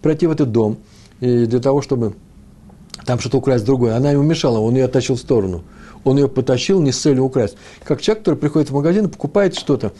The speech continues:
Сейчас только говорили, да, он потя-, потянет, поднимет, он с целью купить. А сейчас только посмотреть он захотел, не с целью купить.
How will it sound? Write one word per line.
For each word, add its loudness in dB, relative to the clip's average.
Сейчас -4
только -4
говорили, 0
да, 2
он 0
потя-, -2
потянет, -2
поднимет, 0
он -2
с -20
целью 2
купить. 0
А 2
сейчас -2
только -4
посмотреть -4
он -4
захотел, -8
не -2
с -6
целью 0
купить. -14